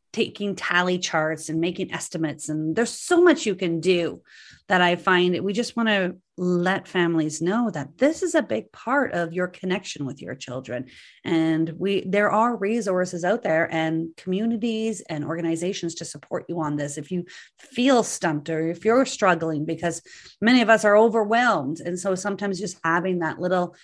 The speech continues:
"Hey, we're here for you," is really comforting and really supportive. So how about you, Kim? Huh? Let's, let's bring you into the mix here.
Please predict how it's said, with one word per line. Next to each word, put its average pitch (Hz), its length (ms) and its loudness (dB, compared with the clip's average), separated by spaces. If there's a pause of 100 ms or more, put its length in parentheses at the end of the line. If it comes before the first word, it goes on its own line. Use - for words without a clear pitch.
(220)
"Hey, 269 200 6
we're 202 160 0
here 226 280 0
for - 160 -4
you," 165 280 0
is 160 240 -4
really 185 420 2
comforting 156 600 -2
and 151 100 0
really 147 220 -6
supportive. - 640 -10 (340)
So 220 120 0
how 302 120 4
about 392 200 6
you, 302 120 4
Kim? 269 300 6
Huh? 247 320 6 (240)
Let's, 277 240 0
let's 269 180 2
bring 269 420 6
you 277 160 8
into 320 260 8
the 254 100 4
mix 247 320 0
here. 277 440 4